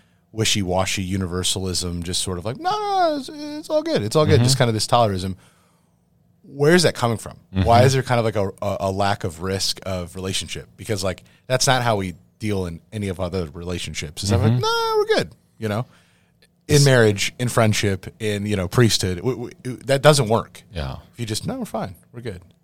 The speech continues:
Speaker 2: Yeah, and
Speaker 1: There's always a deeper stepping into, please.
Speaker 2: Well, what sparked this conversation is you were speaking to a young man who is engaged.
Speaker 1: Yeah.
Speaker 2: He's engaged to take a risk of love. He's engaged to lay down his life so that his spouse might thrive and flourish.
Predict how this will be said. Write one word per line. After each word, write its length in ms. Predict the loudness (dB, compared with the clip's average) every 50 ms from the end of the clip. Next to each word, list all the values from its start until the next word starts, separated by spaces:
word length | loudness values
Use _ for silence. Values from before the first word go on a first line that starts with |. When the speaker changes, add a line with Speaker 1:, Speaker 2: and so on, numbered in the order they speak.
| _ _ _ _ _ _ _ _ _ _ _ _ _ _ _ _ _ _ _ _ _ _ _
Speaker 2:
Yeah, 180 | -2 0 0 0 -2 _ _
and 140 | 2 2 2
Speaker 1:
There's 100 | 2 -2
always 280 | -6 -6 -6 -6 -6 -8
a 40 | -8
deeper 460 | -10 -12 -12 -12 -12 -12 -12 -14 -14 -14
stepping 280 | -12 -12 -10 -10 -10 -14
into, 160 | -14 -18 -16
please. 280 | -16 -16 -16 -16 -20 -20 _ -6 0
Speaker 2:
Well, 120 | 2 6
what 160 | 6 6 6
sparked 300 | 4 4 6 4 4 6
this 140 | 4 2 4
conversation 640 | 6 4 6 6 4 4 4 2 4 6 4 4 6
is 160 | 4 4 2
you 40 | 2
were 100 | 2 2
speaking 360 | 2 2 0 0 2 2 2 2
to 160 | 2 2 2
a 40 | 4
young 240 | 4 4 4 4 4
man 200 | 4 2 4 4
who 180 | 2 2 2
is 180 | 2 0 0 0
engaged. 680 | 0 0 2 2 2 2 0 -2 -4 -4 -6 -6 -4 -4
Speaker 1:
Yeah. 120 | -4 -4 -6 -12 -20 _ _ _ _ _ _ _ _ _ _ _ _ _ _ _ _ _ _ _ _ _
Speaker 2:
He's 220 | _ -2 2 4
engaged 420 | 4 6 6 6 6 6 4 2 -2
to 60 | 0
take 180 | 2 2 2
a 80 | 2 2
risk 320 | 2 2 2 2 2 0
of 120 | -2 -2 0
love. 400 | 2 2 4 4 4 4 2 0
He's 220 | 0 0 2 2 2
engaged 400 | 2 2 2 2 2 0 -2 -2
to 80 | -2 -2
lay 200 | 0 0 0 2
down 220 | 2 2 2 2
his 260 | 0 -2 -2 -4 -4
life 420 | -2 0 0 0 0 -2 -4 -4 -6
so 140 | -4 -2
that 140 | 0 -2 -2
his 140 | -2 -2 -2
spouse 380 | 0 0 -2 -2 -2 -2 -2 0
might 160 | -2 -2 -2
thrive 340 | -4 -4 -2 0 0 0 0
and 100 | -2 -6
flourish. 600 | -6 -4 -2 0 2 2 2 0 0 -2 -4 -6